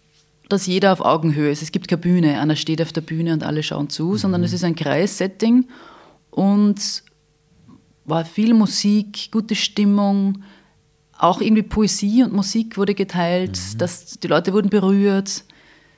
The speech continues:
Speaker 1: Und dann, also es, die Gespräche waren von, mm, von krassen Business-Themen, von, von klassischen Standard-Business-Themen über, äh, hin zu, wie können wir Social Media global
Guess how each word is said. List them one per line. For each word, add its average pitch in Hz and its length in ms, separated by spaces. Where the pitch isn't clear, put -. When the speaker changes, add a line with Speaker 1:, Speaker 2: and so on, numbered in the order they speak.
Speaker 1:
Und 196 160
dann, 190 260
also 202 180
es, - 260
die 196 140
Gespräche 170 580
waren 185 220
von, 175 520
mm, 165 420
von 170 180
krassen 160 560
Business-Themen, 202 760
von, 175 160
von 165 280
klassischen 170 500
Standard-Business-Themen 196 1200
über, 170 520
äh, 165 160
hin 190 220
zu, 185 260
wie 175 80
können 175 160
wir 175 100
Social 180 300
Media 196 280
global 180 880